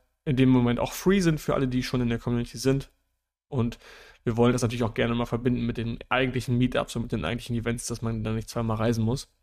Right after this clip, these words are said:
Aber das lässt sich halt nicht immer einrichten, wie in diesem Wochenende sozusagen.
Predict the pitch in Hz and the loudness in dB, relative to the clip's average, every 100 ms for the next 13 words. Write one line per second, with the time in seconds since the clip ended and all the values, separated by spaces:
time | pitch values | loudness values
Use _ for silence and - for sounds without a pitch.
0 | _ _ _ - 117 113 110 107 - - | _ _ _ -4 0 0 0 -4 -4 -8
1 | - 117 113 123 127 - 117 123 120 117 | -6 -6 -2 0 -2 -2 -6 -6 -6 -8
2 | 113 113 - - - - 120 - | -8 -8 -8 -10 -10 -12 -12 -12